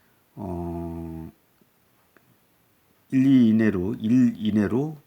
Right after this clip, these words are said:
그 근접해 있는 거는 그 출멸의 흐름이 바뀔 수도 있다라고 말씀을 드렸고,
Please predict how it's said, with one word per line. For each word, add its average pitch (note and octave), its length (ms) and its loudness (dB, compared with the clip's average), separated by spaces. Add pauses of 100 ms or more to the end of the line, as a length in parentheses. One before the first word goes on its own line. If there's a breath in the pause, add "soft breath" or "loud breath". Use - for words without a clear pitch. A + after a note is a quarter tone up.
(120)
그 F2 400 -10
근접해 G#2+ 380 -8
있는 G2 140 -6
거는 G2 600 -4
그 D#2 340 -20 (200)
출멸의 D3 480 -4
흐름이 F#2 580 -8 (840 loud breath)
바뀔 G#2 260 -16
수도 - 180 -10
있다라고 F2+ 800 -8
말씀을 E2 360 -14
드렸고, D#2 540 -16